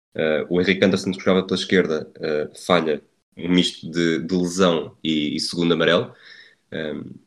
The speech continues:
portanto, não joga. Tudo o resto é mais ou menos igual, embora haja ali o, a Dinam-, a Dinamarca começou por jogar com dois avançados claros. Eh, o tal,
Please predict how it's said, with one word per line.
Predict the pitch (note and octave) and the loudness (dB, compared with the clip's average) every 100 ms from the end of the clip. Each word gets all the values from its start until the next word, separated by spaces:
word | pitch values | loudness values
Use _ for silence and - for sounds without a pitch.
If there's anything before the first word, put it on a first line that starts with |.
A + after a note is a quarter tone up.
| _ _ _ - | _ _ _ -18
portanto, | - E2 D#2+ - | -4 -4 -4 -4
não | F2 F2+ | 0 0
joga. | F2 F2+ G2 A2+ - _ - - | 2 2 4 2 -2 _ -20 -6
Tudo | B2 B2 | 0 2
o | |
resto | C3 B2+ - - G2+ | 4 2 2 -4 0
é | G2+ | 2
mais | A2+ B2+ B2 A2+ | 2 2 2 2
ou | |
menos | A2+ A2+ G#2+ A2 | 0 0 0 0
igual, | G#2 A2+ C3 A#2+ | 2 4 4 2
embora | A2 A2 A2 | 2 2 2
haja | G#2+ | 2
ali | G#2 G#2 G2+ | 0 2 2
o, | G2 F#2+ _ _ - - - _ | 2 -2 _ _ -20 -20 -20 _
a | - | -2
Dinam-, | F#2+ G2+ | 2 4
a | G#2 | 4
Dinamarca | G2 G#2 G#2+ G#2 | 6 6 6 0
começou | G#2 - | -2 -4
por | G2+ G2 | -4 0
jogar | G#2+ G#2 | 2 2
com | G#2 G2 | 2 2
dois | G2+ G2+ | 2 2
avançados | F#2+ F#2+ G#2+ F#2+ - | 0 0 0 -2 -4
claros. | - F#2+ F2 - - _ _ _ - | -8 -4 -4 -6 -20 _ _ _ -8
Eh, | F2 E2 | -6 -6
o | E2 - | -8 -2
tal, | F2 | 0